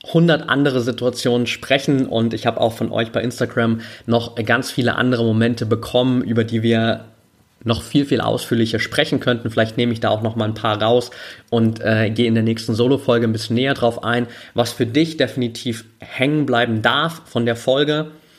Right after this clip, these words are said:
ist, dass ein Erfolg bei Olympischen Spielen, aber auch natürlich bei allen anderen Großevents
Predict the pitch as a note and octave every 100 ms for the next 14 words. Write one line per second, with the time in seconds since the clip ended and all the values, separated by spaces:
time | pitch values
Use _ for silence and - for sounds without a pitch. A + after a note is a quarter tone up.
0 | _ _ _ _ _ - - B2+ C3 C3
1 | - - - - A#2 A2+ - - - _
2 | _ _ _ _ _ _ _ _ _ A#2
3 | A#2+ A2+ - C3+ D3 D#3 B2 A2+ C3 C3
4 | - A2+ - C#3 D3 C3+ G#2 G#2 G#2+ -
5 | - G#2+ - A#2+ A2 G#2 - A#2+ A#2 A#2
6 | C#3+ D3+ A2+ A2 - C#3+ - G#2 A2 C3+
7 | -